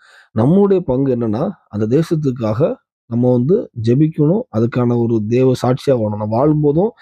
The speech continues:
இந்திய தேசத்துல ஒரு சாட்சியுள்ள வாழ்க்கை வாழணும். மெய்யாகவே தேவனுடைய பிள்ளைன்னு ஒரு சாட்சியுள்ள வாழ்க்கை நம்ம வாழ்க்கையில இருக்கணும். அதே மாதிரி தேசத்துக்காக ஜெபிக்கணும். தேசத்தினுடைய,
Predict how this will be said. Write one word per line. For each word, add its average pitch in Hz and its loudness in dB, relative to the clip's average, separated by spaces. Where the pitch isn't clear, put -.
இந்திய 131 0
தேசத்துல 147 0
ஒரு 135 0
சாட்சியுள்ள 156 -2
வாழ்க்கை 131 -2
வாழணும். 104 -4
மெய்யாகவே 120 0
தேவனுடைய 143 2
பிள்ளைன்னு 165 2
ஒரு 135 0
சாட்சியுள்ள 139 -2
வாழ்க்கை 120 -6
நம்ம 110 -2
வாழ்க்கையில 110 -8
இருக்கணும். 120 -6
அதே 127 2
மாதிரி 160 2
தேசத்துக்காக 139 -2
ஜெபிக்கணும். 113 -6
தேசத்தினுடைய, 117 2